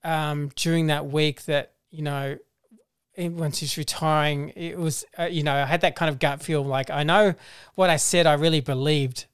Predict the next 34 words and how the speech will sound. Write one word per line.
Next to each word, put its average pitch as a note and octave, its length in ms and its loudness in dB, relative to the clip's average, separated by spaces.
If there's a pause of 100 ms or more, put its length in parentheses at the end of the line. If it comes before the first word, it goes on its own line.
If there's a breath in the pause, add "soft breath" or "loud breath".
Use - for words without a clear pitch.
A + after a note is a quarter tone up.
(120)
but D3+ 260 -4
I D3 160 -2
also D#3+ 260 0
want D3+ 240 -4
people C#3 260 -6
to C#3 60 -4
understand C3+ 720 -4
I, C#3+ 300 -10
I D3+ 40 0
genuinely C#3+ 380 0
wish C#3+ 240 0
him C#3 100 -6
all C#3+ 140 -6
the C#3 100 -8
best. C#3 460 -8 (500)
Um, C#3 440 -2
he's C#3+ 280 -4
obviously E3 360 -2
a C#3 40 -4
very D3 300 -4
quality C3+ 480 -4
person, D3 580 -4 (440)
uh, C#3+ 240 -4
and, C#3 420 -6
and C#3 140 -4
a C3+ 40 -4
very C#3+ 280 -2
highly C#3 300 0
regarded C3 500 -4 (260)
person D3 340 -4
in C3 80 -6
the C3 80 -6
football D#3 320 -6
indus-, C3+ 320 -4